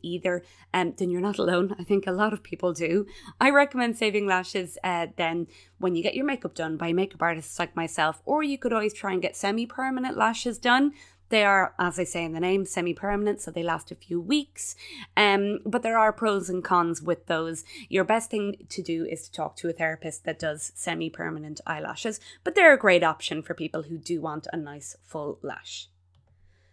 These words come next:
So that's all for liner and lashes today, my loves. Um, I've enough, uh, time to answer a few questions, so let's get started. And Emma asked, "How do I apply winged liner that it doesn't make me look sad?" Which is a good question.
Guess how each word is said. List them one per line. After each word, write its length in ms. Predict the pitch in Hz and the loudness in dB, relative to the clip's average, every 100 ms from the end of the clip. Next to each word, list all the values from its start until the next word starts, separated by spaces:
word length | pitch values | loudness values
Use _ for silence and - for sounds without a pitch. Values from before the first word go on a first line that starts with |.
| _ | _
So 200 | - 466 | -4 2
that's 260 | 494 605 - | 4 4 2
all 140 | 240 | 0
for 240 | 180 - 175 | 0 -8 -8
liner 400 | 190 196 196 190 | 0 2 2 2
and 100 | 185 | 2
lashes 420 | 185 233 - 247 233 | 2 0 -2 -6 -6
today, 380 | - 190 170 | -6 -4 -2
my 140 | 160 170 | -2 -2
loves. 440 | 170 226 339 - - - - | 0 0 -2 -10 -12 -20 -2
Um, 220 | 220 226 - | 2 2 2
I've 140 | 226 | 2
enough, 280 | 285 392 - - | 2 0 -4 0
uh, 200 | 233 226 220 | 2 2 2
time 220 | 233 208 | 0 0
to 160 | - | 0
answer 280 | 196 185 190 | 0 0 -2
a 60 | 175 | -4
few 160 | - | -6
questions, 640 | - 190 - - 202 247 - | -6 -8 -10 -6 -4 -4 -4
so 100 | 233 | -2
let's 240 | 277 - | -2 -2
get 160 | - - | -6 -6
started. 440 | - 156 160 180 | -6 -6 -6 -6
And 180 | - 226 | -6 -4
Emma 280 | 311 381 - | 0 0 0
asked, 400 | 185 180 185 - - - | -2 -4 -6 -12 -20 -20
"How 180 | - 403 | 0 0
do 140 | 403 330 | 4 2
I 100 | 285 | 2
apply 340 | 277 220 214 | 0 2 2
winged 300 | 214 269 247 | 2 0 0
liner 320 | 202 196 196 | 0 0 -2
that 160 | 190 180 | -2 -6
it 100 | 175 | -4
doesn't 300 | 202 196 - | -6 -6 -6
make 240 | 175 - | -6 -6
me 180 | 175 170 | -6 -4
look 220 | 160 - | -6 -10
sad?" 480 | - 156 - - - - _ _ _ - | -10 -8 -8 -10 -12 -16 _ _ _ -6
Which 200 | 214 - | -2 0
is 120 | 214 | -2
a 40 | |
good 220 | 233 240 | 0 -2
question. 560 | - 156 156 - 151 | 0 -4 -2 -8 -8